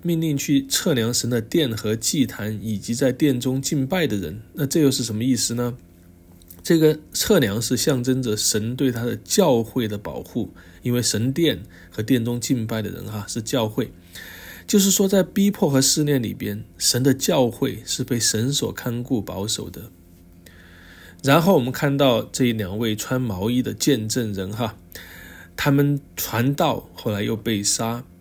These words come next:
所以这两个见证人呢，是代表着教会在末世的角色和使命。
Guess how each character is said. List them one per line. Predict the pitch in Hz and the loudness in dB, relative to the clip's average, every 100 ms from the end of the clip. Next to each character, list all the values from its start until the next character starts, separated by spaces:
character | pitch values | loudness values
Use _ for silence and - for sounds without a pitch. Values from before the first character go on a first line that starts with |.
| - - - - | -20 -20 -20 -2
所 | - | 4
以 | 190 | 6
这 | 254 | 6
两 | 208 117 | 4 4
个 | 135 | 4
见 | - 170 139 | 4 4 4
证 | 156 135 | 2 2
人 | 101 107 | 0 -2
呢， | 123 123 156 - - - - | -4 -4 -8 -16 -20 -20 -8
是 | - 143 123 - - | 0 2 2 0 -4
代 | - 170 143 | 2 4 4
表 | 117 - | 0 -6
着 | 101 107 | -6 -8
教 | 107 - 180 123 | -6 2 4 4
会 | 113 - 131 104 | 2 -2 -2 -2
在 | - 113 104 | -4 -6 -4
末 | 127 131 110 | -2 0 2
世 | - 131 | 0 0
的 | 101 | -4
角 | 98 - 104 | -6 -6 -4
色 | 113 - 107 | -2 -2 -2
和 | 104 | 0
使 | 107 - 80 | 0 0 -4
命。 | 107 | -10